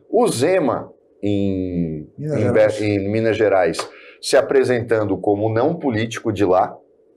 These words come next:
Speaker 1: um governador que conseguiu um fenômeno que eu não consigo entender até hoje.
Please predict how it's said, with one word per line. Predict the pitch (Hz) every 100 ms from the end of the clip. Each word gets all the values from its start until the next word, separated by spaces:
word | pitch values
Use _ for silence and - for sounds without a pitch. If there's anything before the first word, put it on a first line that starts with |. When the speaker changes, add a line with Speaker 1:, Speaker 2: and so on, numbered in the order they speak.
| _ _ _ _ _ -
Speaker 1:
um | 135
governador | 139 131 135 135 170
que |
conseguiu | 165 156 143
um | 143
fenômeno | 139 117 139 147 147
que | 143
eu | 123
não | 127 147
consigo | 151 123 - 143 139
entender | 131 123 113
até | 135 151
hoje. | 139 123 - -